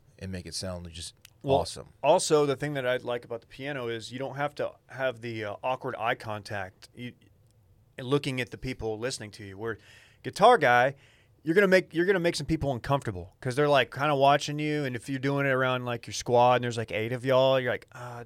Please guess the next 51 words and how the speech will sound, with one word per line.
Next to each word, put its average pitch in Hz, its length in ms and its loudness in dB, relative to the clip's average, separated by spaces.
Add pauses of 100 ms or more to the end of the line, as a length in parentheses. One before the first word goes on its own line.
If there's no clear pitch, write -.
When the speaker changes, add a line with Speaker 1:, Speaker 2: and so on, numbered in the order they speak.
Speaker 2:
please 147 160 -6
don't 135 180 -4
look 120 160 -6
at 113 60 -10
me 107 100 -8
when 110 120 -10
you're 107 100 -10
singing 107 360 -8
and 101 100 -10
playing." 107 440 -8 (320)
Like, 120 80 -10
that's 127 220 -2
a - 20 -8
little 110 240 -8
weird. 101 340 -12 (220)
For 220 120 -2
me, 233 140 4
at 156 80 2
least, 110 200 -4
it - 20 -10
makes 139 140 -6
me 147 80 -8
uncomfortable. 120 560 -8 (720)
Um, 120 420 0 (100)
it's - 120 -10
a 170 40 -4
little 156 80 -2
too 165 260 -6
intimate 104 440 -12
is 104 120 -16
what 107 100 -10
I'm 101 60 -10
trying 104 240 -4
to 95 60 -12
say. - 300 -10 (340)
Piano, 233 280 2
you're 190 140 -2
just, 208 240 -10
you're 165 140 -4
either 131 100 -2
looking 123 280 -8
down 120 100 0
at 117 80 -4
the 113 40 -20
keys, 165 320 -6
or 120 40 -6
you're 113 80 -6
looking 120 260 -4
at 110 80 -8
the 107 80 -14
music, 127 380 -8